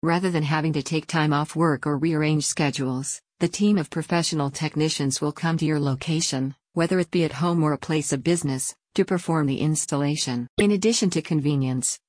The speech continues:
R and B Hitch of Ocala strives to provide high-quality fifth-wheel trailer hitch installation at a fair and affordable price.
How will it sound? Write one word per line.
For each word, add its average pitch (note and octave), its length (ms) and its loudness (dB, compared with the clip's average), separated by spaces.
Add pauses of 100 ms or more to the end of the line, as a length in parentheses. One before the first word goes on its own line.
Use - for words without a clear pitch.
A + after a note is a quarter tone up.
R F#3+ 200 4
and F3+ 120 2
B F3 140 2
Hitch E3 240 -2
of C#3+ 80 -2
Ocala D3+ 420 -2
strives C#3+ 460 0
to D3 100 -4
provide D3+ 380 -2
high-quality D#3 600 0
fifth-wheel D3+ 500 0
trailer D#3 420 0
hitch E3 260 0
installation D3 680 0
at B2+ 80 0
a D3 60 0
fair D3+ 300 0
and C#3+ 100 -2
affordable D3+ 520 0
price. B2+ 460 -4